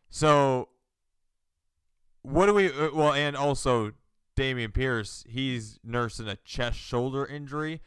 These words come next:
But what do we make of this? Are, are we expecting full go? The, the ba-, hatchet has been buried for at least the next couple of weeks, Brandin Cooks, or are we expecting some sideline weirdness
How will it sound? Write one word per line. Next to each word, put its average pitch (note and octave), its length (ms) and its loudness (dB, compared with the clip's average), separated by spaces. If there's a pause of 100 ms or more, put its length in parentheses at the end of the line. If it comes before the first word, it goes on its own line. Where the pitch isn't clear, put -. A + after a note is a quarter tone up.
(320)
But C#3 180 0
what E3 160 6
do G3 60 4
we F#3+ 120 2
make E3 240 0
of D3+ 80 0
this? C3 160 -2
Are, C3+ 180 4
are C3 160 -2
we C#3+ 160 0
expecting D3+ 880 -2 (840)
full E3 360 6
go? D3+ 420 6
The, B2 440 0 (560)
the B2 120 -2
ba-, A#2+ 240 2
hatchet D3+ 480 -2
has C3 160 -6
been B2 220 -4
buried C3+ 580 0
for A#2+ 100 2
at A#2 100 -2
least B2+ 280 -6
the B2+ 80 -8
next B2 220 -8
couple B2 260 -6
of A2+ 60 -4
weeks, A#2+ 240 -6
Brandin A2+ 440 -6
Cooks, C3 440 -6
or A#2 80 -2
are A#2 100 0
we B2 100 -2
expecting B2 460 -6
some G#2+ 160 -14
sideline A2 720 -4
weirdness G#2 640 -10